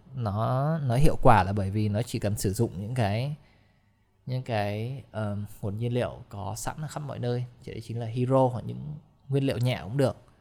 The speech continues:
Tất cả những cái gì dưới sắt thì đều có thể sinh ra năng lượng từ fusion cả. Trong bảng tuần hoàn nguyên tố hóa học ấy, thì dưới sắt đều có thể sinh ra năng lượng được cả.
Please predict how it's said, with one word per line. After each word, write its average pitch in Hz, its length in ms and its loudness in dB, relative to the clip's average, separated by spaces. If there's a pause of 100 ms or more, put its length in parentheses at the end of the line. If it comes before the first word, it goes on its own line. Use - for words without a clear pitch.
(240)
Tất 160 140 -6
cả 123 120 -2
những 117 100 -8
cái 120 140 -2
gì 120 180 2
dưới 110 180 0
sắt 185 200 0 (140)
thì - 100 -4
đều 107 120 2
có 117 120 -6
thể 117 120 -4
sinh 123 200 -2
ra 123 80 0
năng 120 180 -2
lượng 123 200 -2
từ 107 100 -4
fusion 110 400 -4
cả. 98 200 -6 (1300)
Trong 123 160 2
bảng 95 280 0
tuần 107 120 -4
hoàn 101 160 0
nguyên 107 120 -2
tố 98 160 -4
hóa 104 100 0
học 120 200 0
ấy, - 100 8 (640)
thì 101 100 -6
dưới 104 140 -2
sắt 156 200 -4
đều 113 100 -4
có 101 80 -6
thể 113 120 -6
sinh 113 180 -6
ra 113 100 -2
năng 113 140 -2
lượng 110 220 -4
được 101 100 -10
cả. 98 240 -6